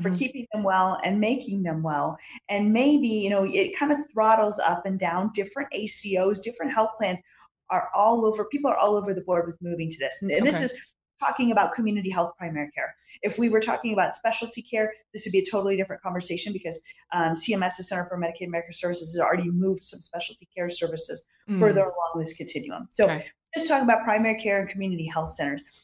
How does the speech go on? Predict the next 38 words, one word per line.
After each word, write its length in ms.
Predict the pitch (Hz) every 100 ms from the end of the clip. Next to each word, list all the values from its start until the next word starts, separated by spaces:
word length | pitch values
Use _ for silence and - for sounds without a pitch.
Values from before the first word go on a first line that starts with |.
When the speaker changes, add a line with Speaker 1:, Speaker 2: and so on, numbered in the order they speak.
| 254
Speaker 1:
we're 180 | 226 233
getting 360 | 254 269 285 247
a 60 |
chunk 260 | 220 226 202
of 100 | 190
money 480 | 190 233 214 190 180 _ - -
and, 260 | 196 196 190
and 140 | 180 180
that 200 | 185 175 -
comes 240 | 202 196
in, 140 | 196
like, 240 | 175 175 - - -
through 140 | - 190
grants, 340 | 202 185 190
et 60 | -
cetera. 320 | 214 196 196
And 120 | - 185
then 80 |
the 80 | 180
rest 200 | 175 190
of 60 | 214
it 40 |
is 60 | 202
all 260 | 185 180 -
fee 220 | 190 180
for 80 | 180
service 460 | 160 175 160 160 -
money. 300 | 160 143 98 _ - -
So 160 | 247
value-based 540 | 233 226 277 247 240 -
payment 280 | 240 233 -
would 100 | -
say, 180 | 196 - - -
"No, 140 | 269 262
it's 140 | 254
actually 360 | 294 294 - 262
more 320 | 226 269 277
about 520 | 202 190 175 180 180